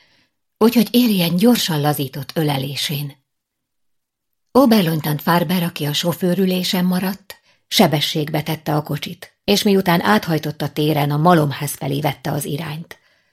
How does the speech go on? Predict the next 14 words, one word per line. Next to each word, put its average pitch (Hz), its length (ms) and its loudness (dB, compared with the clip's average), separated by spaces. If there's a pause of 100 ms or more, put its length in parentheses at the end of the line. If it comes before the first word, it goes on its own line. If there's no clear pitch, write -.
(520)
Amint 180 360 2
elhaladtak 190 640 0
a 151 80 -4
pékség 202 480 -2
előtti 156 380 -4
sor 190 260 0
mellett, 156 540 -4 (420)
Stefani 170 500 2
hátrafordult 160 840 -4
utánuk. - 560 -8 (1160)
„Egyesek 220 600 2
különleges 156 640 2
bánásmódban 160 760 0
részesülnek”, 175 880 -4